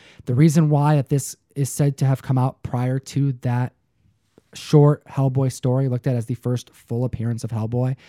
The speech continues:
because he's in a story and he's in a trench coat, is because it has been said that this is the first time Hellboy was drawn in a trench coat,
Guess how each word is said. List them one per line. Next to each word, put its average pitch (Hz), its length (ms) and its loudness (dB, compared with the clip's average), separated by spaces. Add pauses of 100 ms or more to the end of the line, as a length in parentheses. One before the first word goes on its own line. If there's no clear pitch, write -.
(140)
because 127 200 -2
he's 113 140 -2
in 123 80 2
a 117 60 -2
story 120 360 -2
and 113 80 -4
he's 107 140 -6
in 110 100 -8
a 110 40 -6
trench 117 280 -6
coat, 160 220 0
is 123 100 -8
because 123 380 -4 (320)
it 160 120 0
has 156 120 0
been 156 160 -2
said 202 280 0
that 139 160 -2
this 151 200 0
is 147 80 -4
the 147 80 0
first 147 320 0
time 156 160 0
Hellboy 123 460 2
was 120 200 -2 (140)
drawn 117 720 2 (380)
in 143 420 4 (220)
a 143 160 2
trench 131 460 -2
coat, 90 300 -8